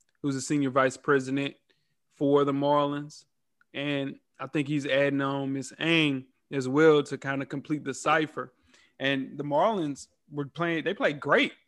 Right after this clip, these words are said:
the entire baseball season. So they're rebuilding the right way, and it's all led by Derek Jeter. And now he has two great women helping him lead the way,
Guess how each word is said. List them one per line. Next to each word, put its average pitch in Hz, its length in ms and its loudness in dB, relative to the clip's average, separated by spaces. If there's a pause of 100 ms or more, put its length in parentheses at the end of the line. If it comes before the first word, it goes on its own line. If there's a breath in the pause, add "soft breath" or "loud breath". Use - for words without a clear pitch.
(160)
the 147 200 -4
entire 160 480 0
baseball 143 520 -2
season. 127 520 -14
So - 300 -12 (280)
they're 151 300 -4 (140)
rebuilding 156 520 0
the 147 60 -4
right 143 280 2
way, 147 380 0
and 127 200 -12
it's - 120 -16
all 143 240 0
led 143 220 0
by 135 160 2
Derek 135 360 -4
Jeter. 139 440 -6 (380)
And 131 100 -6
now 143 160 0
he 151 120 -2
has 147 160 -4
two 160 200 -6
great 143 280 0
women 160 300 -2
helping 143 240 -6
him 143 120 -6
lead 143 180 -6
the 135 60 -10
way, 131 200 -4